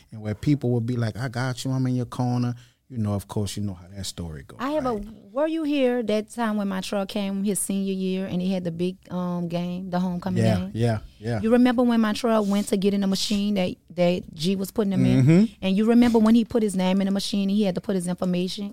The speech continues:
Speaker 2: And when it
Speaker 1: Yes.
Speaker 2: came down to his guardian name, he began to put my name and he put K E S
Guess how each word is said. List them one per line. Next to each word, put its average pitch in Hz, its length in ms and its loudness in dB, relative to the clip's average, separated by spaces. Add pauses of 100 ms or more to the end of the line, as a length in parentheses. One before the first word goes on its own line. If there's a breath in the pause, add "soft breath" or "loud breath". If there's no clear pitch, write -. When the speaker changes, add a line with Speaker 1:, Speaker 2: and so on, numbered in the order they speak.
(120)
Speaker 2:
And 190 120 2
when 190 120 4
it 190 80 2
Speaker 1:
Yes. - 60 -8
Speaker 2:
came 196 200 4
down 180 200 2
to - 100 -2
his 175 100 -2
guardian 185 400 4
name, 185 220 2
he 202 100 0
began 175 300 0
to 196 100 -8
put 190 160 -2
my 170 160 0
name 180 320 0
and 170 80 2
he 190 80 2
put 170 220 2
K 208 160 4
E 190 260 0
S 185 400 0